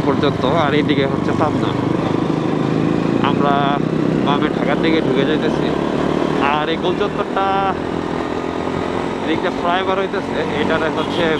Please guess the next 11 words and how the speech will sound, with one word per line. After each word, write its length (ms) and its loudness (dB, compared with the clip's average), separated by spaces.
ভাঙার 400 0
আদলে, 480 0
ভাঙা 1300 0
গোল 160 -2
চত্বরের 340 -2
আদলে 440 -2
তৈরি 200 -2
করা 180 -2
হবে। 280 -4
মানে 180 -4
সব 180 -2